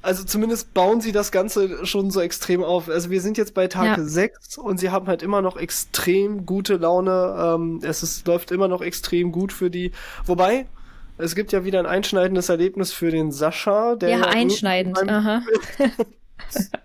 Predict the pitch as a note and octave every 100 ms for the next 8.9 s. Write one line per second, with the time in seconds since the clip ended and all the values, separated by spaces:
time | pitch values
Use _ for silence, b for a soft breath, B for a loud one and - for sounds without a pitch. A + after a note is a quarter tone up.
0 | - - G3+ F#3 A#3 - - B3+ - B3
1 | - A3 G3 F#3 F#3 - A#3 B3 A#3+ -
2 | G#3+ G#3+ B3 B B B B F#3 A3+ D4
3 | D4 B3+ B3+ - A#3+ - A3+ F#3+ F#3 A3+
4 | - A#3 G#3 A3+ A#3+ G#3 F3 - - -
5 | G3 G#3+ G#3 F#3+ G3+ - - - F3+ D#3
6 | F#3+ - F#3+ F3 A3+ G#3 G3 - G3 G3
7 | G3 F#3 F#3+ F#3+ F3+ F3 G3 F3+ B B
8 | E3 E3 G3 - E3 F#3+ G#3+ B3